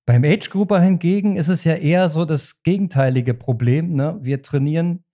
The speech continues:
sagen wir mal, jetzt nicht genug, ähm, um diese Sorge zu haben. <laughs> Bei uns ist es eher die andere Sorge, dass man dann doch zu viel Appetit hat und zu gerne isst und vielleicht auch nicht immer die richtigen Sachen isst.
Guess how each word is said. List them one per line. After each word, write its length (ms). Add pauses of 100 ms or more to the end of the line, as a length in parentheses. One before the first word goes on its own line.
sagen 320
wir 100
mal, 380
jetzt 380
nicht 340
genug, 580 (640)
ähm, 400
um 320
diese 240
Sorge 380
zu 240
haben. 340 (240)
<laughs> 80 (800)
Bei 80
uns 200
ist 80
es 100
eher 180
die 120
andere 300
Sorge, 420
dass 200
man 160
dann 180
doch 260
zu 200
viel 220
Appetit 600
hat 200
und 180
zu 200
gerne 400
isst 340
und 120
vielleicht 400
auch 80
nicht 180
immer 220
die 120
richtigen 500
Sachen 300
isst. 380